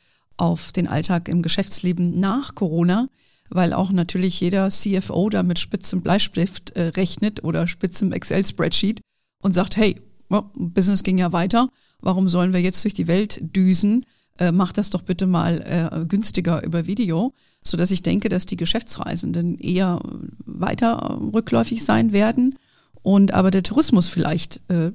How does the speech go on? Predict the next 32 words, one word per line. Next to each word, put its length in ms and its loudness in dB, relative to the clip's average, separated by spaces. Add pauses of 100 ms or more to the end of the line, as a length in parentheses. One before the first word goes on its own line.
dann 360 -2
dafür 480 0 (220)
boomt 760 4
und 60 2
da 100 4
muss 180 4
die 80 2
Lufthansa 440 0
sich 160 -2
natürlich 320 0
auch 60 -2
drauf 200 -4
einstellen, 440 0
ne? 100 2 (380)
Ich 80 -4
hab 100 -6
gehört, 220 2
dass 100 2
die 120 0
ihr 80 2
Frequent 320 -2
Flyer 240 0
Programm 440 0 (380)
wollten 200 0
sie 120 4
neu 160 2
ausrollen, 640 2 (180)
das 120 -2
haben 100 4
sie 60 2
erstmal 220 0
gestoppt 560 0